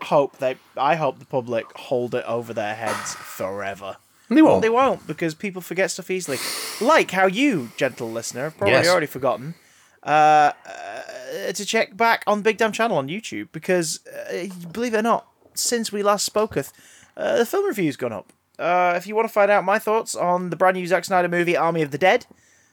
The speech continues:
Speaker 1: uh, no spoilers and then mild spoilers abound, head to our YouTube channel, Big Damn
Speaker 2: Mild
Speaker 1: Channel on
Speaker 2: spoilers?
Speaker 1: YouTube. It also gives you a chance to listen to this podcast if you are a YouTube user more so than your, your
Speaker 2: Oh.
Speaker 1: podcast apps.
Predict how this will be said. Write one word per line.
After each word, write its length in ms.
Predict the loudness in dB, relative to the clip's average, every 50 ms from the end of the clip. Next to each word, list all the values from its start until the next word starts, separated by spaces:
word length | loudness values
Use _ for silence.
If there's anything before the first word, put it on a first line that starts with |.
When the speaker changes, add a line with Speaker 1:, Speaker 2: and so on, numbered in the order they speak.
| _ _ -2
Speaker 1:
uh, 680 | 0 2 2 2 2 2 2 2 2 2 0 0 -2 -6 _ _ _ _ _ -18
no 360 | -14 -10 -6 2 4 6 6 6
spoilers 500 | 4 2 4 6 6 6 4 4 2 0
and 100 | 2 2
then 200 | 2 2 2 2
mild 300 | 2 4 4 4 2 0
spoilers 400 | -2 2 4 4 4 2 -2 -6
abound, 440 | -2 -2 -2 -2 -2 -4 -8 -12 -18 _ _
head 220 | -6 -6 -6 -6 -4
to 340 | -6 -4 -2 -2 0 2
our 100 | 2 0
YouTube 260 | 0 -2 -8 -12 -12 -6
channel, 280 | -4 -4 -4 -4 -6 0
Big 120 | 0 0 2
Damn 200 | 4 6 6 8
Speaker 2:
Mild 140 | 8 6 6
Speaker 1:
Channel 200 | 4 2 4 6
on 140 | 6 6 6 4 2
Speaker 2:
spoilers? 40 | 2 0 -4 -6 -6
Speaker 1:
YouTube. 40 | -8 -12 -18 -18 -18 -20 -20 -20 -14 -2
It 80 | 0 2
also 280 | 4 4 4 4 2 0
gives 240 | 0 0 -2 -2
you 360 | -4 -4 -4 -4 -2 -4 -4 -6 _ _ _ -6
a 320 | -2 2 4 4 4 2 0
chance 280 | 0 -2 -2 -2 -2 -2
to 120 | -2 -2 -2
listen 220 | -2 -4 -4 -6
to 40 | -8
this 120 | -8 -10 -2
podcast 420 | -2 -2 0 2 0 -2 -2 -2
if 140 | -8 -4 -2
you 120 | 2 4
are 140 | 6 6 6
a 80 | 4 2
YouTube 760 | 0 -4 -4 -6 -8 -8 -6 -4 -4 -2 -2 -4 -4 -4 -6
user 420 | -6 -4 -4 -4 -2 2 2 2 2
more 240 | 2 0 -2 -2
so 240 | -2 0 2 2 2
than 180 | 0 -2 -4 -4
your, 160 | 0 4 6
your 320 | 8 8 10 10 8 8
Speaker 2:
Oh. 360 | 8 8 6 8 6 6 6 4
Speaker 1:
podcast 180 | 4 2 2 0
apps. 360 | 0 0 -2 -4 -10 -16